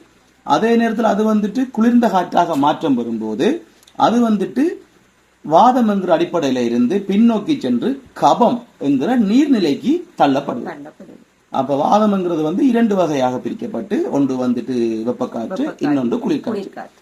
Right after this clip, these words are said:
Speaker 1: அப்ப வெப்பக்காற்றுங்கிறது வந்துட்டு வாத வலிகளை உருவாக்கக்கூடிய, அதாவது உடம்புல வரக்கூடிய வலிகளுக்கு வந்துட்டு இந்த வாதம்ங்கிறது அடிப்படையான ஒரு தன்மையாக இருக்கும். ஏன்னா வெப்பம் அதிகரிக்கிறதுனால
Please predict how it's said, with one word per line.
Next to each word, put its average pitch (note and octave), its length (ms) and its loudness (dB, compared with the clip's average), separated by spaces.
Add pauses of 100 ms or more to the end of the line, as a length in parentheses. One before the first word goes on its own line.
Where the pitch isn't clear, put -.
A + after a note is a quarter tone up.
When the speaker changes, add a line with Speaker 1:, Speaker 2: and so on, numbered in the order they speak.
Speaker 1:
அப்ப C3 160 -4
வெப்பக்காற்றுங்கிறது E3+ 920 0
வந்துட்டு G3+ 260 -4
வாத G3 340 2
வலிகளை F#3 520 0
உருவாக்கக்கூடிய, B2+ 600 -2
அதாவது A#2+ 260 -4
உடம்புல E3+ 380 -2
வரக்கூடிய E3 460 -2
வலிகளுக்கு E3+ 680 0 (140)
வந்துட்டு C#3+ 360 -2 (380)
இந்த D#3 200 -2
வாதம்ங்கிறது D#3+ 640 0
அடிப்படையான D#3+ 560 -2
ஒரு A#2 160 -2 (720)
தன்மையாக C#3+ 480 -2
இருக்கும். - 320 -6 (360)
ஏன்னா C3 180 0
வெப்பம் D#3+ 280 -2
அதிகரிக்கிறதுனால C3+ 920 -2